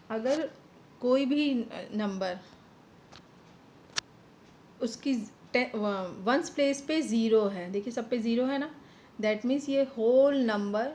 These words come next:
divisible by ten। इसमें फ़ाइव का कोई role नहीं है, टू का कोई role नहीं, अगर ज़ीरो है तभी वो divisible है टेन से। Okay,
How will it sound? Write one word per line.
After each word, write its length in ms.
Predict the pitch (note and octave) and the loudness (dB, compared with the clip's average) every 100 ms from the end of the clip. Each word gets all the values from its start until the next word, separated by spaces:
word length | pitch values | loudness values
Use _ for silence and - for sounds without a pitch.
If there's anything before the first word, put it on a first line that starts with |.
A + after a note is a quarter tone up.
| C4+ | -4
divisible 540 | G3 F#3+ F#3 F#3+ G3 | -4 -2 -4 -4 -4
by 140 | F#3+ G3+ G#3 | -2 -4 -4
ten। 160 | F3+ E3+ - - - | -6 -8 -12 -20 -12
इसमें 180 | A3+ C4 | -6 -4
फ़ाइव 360 | B3 A3 A3+ A3+ | -2 0 0 0
का 60 | C4 | -2
कोई 220 | C4 B3 | 0 2
role 260 | A#3 A#3 | 2 2
नहीं 220 | A3+ A3+ A3+ | 0 0 0
है, 80 | |
टू 260 | A#3 B3+ B3+ | -2 -2 -2
का 120 | C4 | 0
कोई 220 | C4 B3 | 0 2
role 180 | A#3+ A3+ | 2 0
नहीं, 140 | A3 A3 | 0 -4
अगर 260 | G#3+ A#3+ C4+ | -2 0 0
ज़ीरो 380 | A3 A3+ C4 | 0 2 4
है 200 | C#4 D4 E4 G#3+ | 4 0 -6 -4
तभी 240 | G3 B3 | -2 0
वो 120 | B3+ | 0
divisible 480 | A3 G3+ F#3+ G3 G3+ | 2 0 -2 -4 -4
है 120 | A3 | -4
टेन 300 | A3+ G3 F3+ | -4 -4 -4
से। 240 | F3 E3 - - - - - | -8 -10 -12 -18 -20 -20 -16
Okay, 280 | A3 - | -10 -6